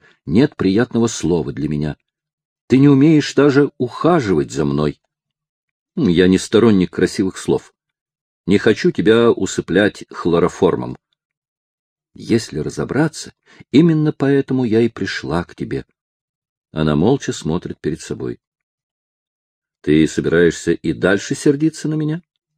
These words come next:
«Я не сержусь». «Тогда поцелуй меня в шею».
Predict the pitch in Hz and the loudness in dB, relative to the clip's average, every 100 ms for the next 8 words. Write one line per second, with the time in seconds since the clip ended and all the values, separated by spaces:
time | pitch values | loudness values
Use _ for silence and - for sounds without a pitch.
0 | _ _ _ - 67 65 - - 147 139 | _ _ _ -8 -6 -6 -6 -6 -4 -6
1 | 165 - _ _ _ _ _ _ _ _ | -6 -10 _ _ _ _ _ _ _ _
2 | _ - - 95 - - - 135 151 104 | _ -10 -2 -2 -2 -6 -4 0 0 0
3 | 101 104 107 - - 73 69 | -2 -4 -8 -8 -4 -4 -4